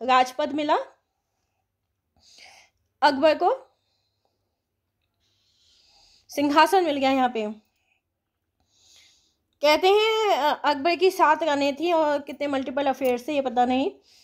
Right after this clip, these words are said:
अ, लेकिन, अ, सात रानियों के बारे में बताया जाता है, यानी मल्टीपल मैरिजेस।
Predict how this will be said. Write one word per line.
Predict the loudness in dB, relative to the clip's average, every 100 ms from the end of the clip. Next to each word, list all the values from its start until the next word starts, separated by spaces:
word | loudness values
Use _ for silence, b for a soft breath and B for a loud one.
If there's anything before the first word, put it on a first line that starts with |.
| b b _ _ _ _ -2
अ, | 0 2 2
लेकिन, | -2 0 0 0
अ, | 2 2 2 -2 -8 _ -12
सात | -6 2 2 2
रानियों | 0 -2 -2
के | 0
बारे | 2 0
में | -4
बताया | 0 2
जाता | 2 0 0
है, |
यानी | -2 -2
मल्टीपल | 0 -2 -2 -4 0
मैरिजेस। | 0 0 0 -2 -4 -14 -20